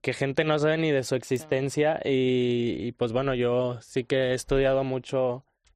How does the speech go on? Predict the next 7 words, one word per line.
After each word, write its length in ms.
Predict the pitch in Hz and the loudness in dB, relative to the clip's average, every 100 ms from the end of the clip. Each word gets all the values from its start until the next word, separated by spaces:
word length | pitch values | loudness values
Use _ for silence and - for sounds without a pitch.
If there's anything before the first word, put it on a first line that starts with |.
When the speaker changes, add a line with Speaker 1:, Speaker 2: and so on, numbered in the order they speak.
| _ | _
Speaker 1:
eh, 420 | 127 123 120 120 113 | -4 -2 0 -4 0
todas 240 | 131 139 | 2 4
las 160 | 143 123 | 2 2
suertes, 540 | 131 143 143 143 127 | 2 2 2 -2 -2
conozco 420 | - 127 127 - | -2 -2 -2 -2
muchísimas 720 | 139 131 135 127 143 139 127 | -2 0 -2 -2 -2 -2 -2
y, 200 | 127 117 | -2 -2